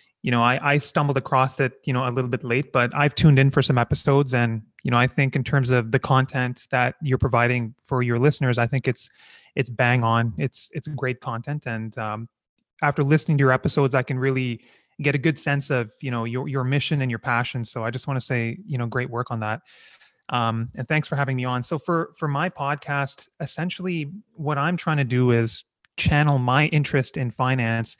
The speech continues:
and try to bridge the gap a little bit between, you know, healthcare professionals and, and these various financial topics, and, you know, kinda how that came about.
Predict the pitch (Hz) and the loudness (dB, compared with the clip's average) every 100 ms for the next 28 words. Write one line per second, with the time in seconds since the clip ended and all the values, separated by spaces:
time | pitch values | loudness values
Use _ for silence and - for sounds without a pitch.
0 | - - - _ _ 135 135 - 196 156 | -20 -20 -20 _ _ 0 2 4 4 4
1 | 143 160 - 110 123 151 - 127 117 120 | 2 2 0 0 2 2 0 -2 0 0
2 | 123 131 - 139 127 120 110 _ _ 127 | -2 -4 -4 -4 -2 -2 -6 _ _ -2
3 | 117 135 135 - 127 120 139 131 123 127 | 0 2 0 2 0 0 2 0 2 0
4 | 123 123 135 131 120 _ - 143 135 117 | -2 -2 -2 -2 -6 _ -4 2 2 4
5 | 123 127 123 - 127 123 127 - - 120 | 2 4 2 -2 -2 0 -2 -4 -6 -8
6 | - 104 - - 139 123 135 - _ _ | -6 -12 -14 -14 -8 -6 -8 -12 _ _
7 | _ - 160 156 180 135 175 196 180 - | _ -4 -2 2 0 4 4 4 2 0
8 | 156 107 127 120 110 | 0 2 4 4 2